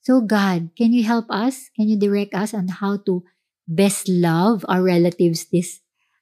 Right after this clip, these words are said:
Christmas season? Lord, help us and teach us along the way, moment by moment, your precious moment. Help us to be able to cultivate relationship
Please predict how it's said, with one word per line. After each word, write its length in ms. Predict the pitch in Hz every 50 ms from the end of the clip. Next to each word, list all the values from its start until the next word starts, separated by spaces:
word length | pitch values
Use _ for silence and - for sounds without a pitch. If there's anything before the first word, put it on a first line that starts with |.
| _ _
Christmas 440 | - 208 196 - - 196 190 185 -
season? 640 | - 190 175 175 160 - 170 165 175 214 233 254 - _ _ _ _ _ _ _ _ _ _ _ _ 226
Lord, 300 | 233 240 247 240 214 202
help 320 | 233 262 254 262 262 -
us 240 | - 170 175 - -
and 260 | - 196 190 190 _
teach 260 | - 214 202 208 -
us 220 | 214 185 170 - -
along 340 | - 185 175 165 160 160 156
the 120 | 151 165 151
way, 320 | 156 156 147 160 165 160 _ _ _ _ _ _ _ _ _ _ _ -
moment 540 | 190 196 214 214 220 220 226 220 214 208 190
by 160 | 175 175 175
moment, 520 | 170 165 165 165 165 156 156 151 156 151 _ _ _ _ _ _ _ _ _ _ _ _ _ -
your 200 | 202 220 262 269
precious 500 | 262 226 196 196 - - 170 - - -
moment. 400 | 165 160 156 156 160 165 - - -
Help 240 | 233 220 214 208
us 160 | - 196 196 -
to 100 | - 208
be 160 | 180 190 185
able 200 | 185 180 180 185
to 140 | 180 - 185
cultivate 600 | - - 214 208 202 - 208 180 190 185 185 -
relationship 840 | 196 180 175 175 170 170 - 185 170 165 - - 170 156 170 _